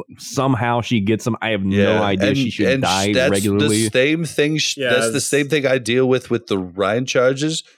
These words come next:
Speaker 2: She deals with, with that, you know, and, like, sometimes it works out and sometimes it doesn't. But, like, you need to remind yourself not to do it. I literally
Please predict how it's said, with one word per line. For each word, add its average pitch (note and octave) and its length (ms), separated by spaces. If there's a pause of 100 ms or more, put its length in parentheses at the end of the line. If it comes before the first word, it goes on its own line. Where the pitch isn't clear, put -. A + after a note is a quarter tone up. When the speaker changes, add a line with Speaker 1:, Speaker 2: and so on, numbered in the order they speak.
Speaker 2:
She A#2 300
deals A#2+ 400
with, A2+ 180
with G2 220
that, A2 320
you F2 100
know, G2 180
and, G2+ 200
like, F#2+ 240 (160)
sometimes G#2+ 580
it F#2+ 80
works F#2 300
out A#2+ 340 (320)
and F#2 100
sometimes G#2+ 500
it D2+ 100
doesn't. G#2 500
But, F#2+ 160
like, F2+ 280
you G#2 80
need A#2 220
to G2 60
remind G2 440
yourself F2 400
not F#2 340
to D#2+ 80
do F2 200
it. C#2+ 60
I E2 120
literally G2+ 680